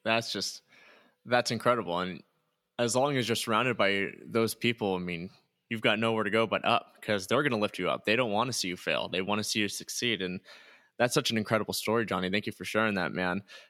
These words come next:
'Cause, I mean, I feel, you know, you said it, a lot of people get burnt out. I got burnt out at one point too. And,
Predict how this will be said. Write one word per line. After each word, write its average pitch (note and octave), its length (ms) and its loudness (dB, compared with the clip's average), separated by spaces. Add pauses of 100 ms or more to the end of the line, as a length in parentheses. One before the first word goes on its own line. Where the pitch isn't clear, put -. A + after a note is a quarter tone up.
(160)
'Cause, G2+ 420 0
I G2 40 -6
mean, G#2 220 -2
I A#2 100 0
feel, C#3 440 0 (140)
you C3+ 80 -8
know, B2 60 0
you C#3 140 0
said D#3+ 220 2
it, - 160 -2
a G#2+ 140 2
lot B2 200 2
of B2 80 -8
people A2+ 220 -2
get G2 180 0
burnt G#2+ 200 2
out. F#2 180 0
I A#2+ 140 4
got A#2 200 2
burnt G2+ 220 2
out F#2+ 140 4
at - 100 -4
one G2 180 -2
point - 300 -4
too. F2 240 0 (140)
And, G#2+ 220 -2